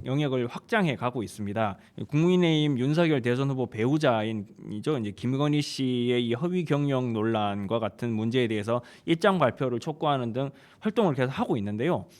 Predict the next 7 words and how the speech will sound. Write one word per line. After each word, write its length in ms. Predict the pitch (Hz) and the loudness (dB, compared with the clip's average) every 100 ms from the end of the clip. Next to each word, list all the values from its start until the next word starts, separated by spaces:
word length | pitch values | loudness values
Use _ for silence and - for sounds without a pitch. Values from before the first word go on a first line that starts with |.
| _ _ _ _ _ _ - - - | _ _ _ _ _ _ -20 -20 -4
잘 180 | 147 165 | 4 4
아시다시피 640 | 170 214 214 - - 165 | 4 2 0 0 2 2
곽상원 760 | 147 131 214 196 170 160 147 131 | 2 -2 2 4 4 4 2 2
위원장은, 1080 | 127 135 131 120 123 131 135 135 139 131 113 - - _ | 2 2 2 0 -2 -2 -2 -2 -4 -6 -10 -18 -20 _
어, 340 | - 101 107 101 | -6 -4 -2 -2
고 220 | 117 117 | -2 0
전, 400 | 120 120 113 101 | 0 0 -2 -4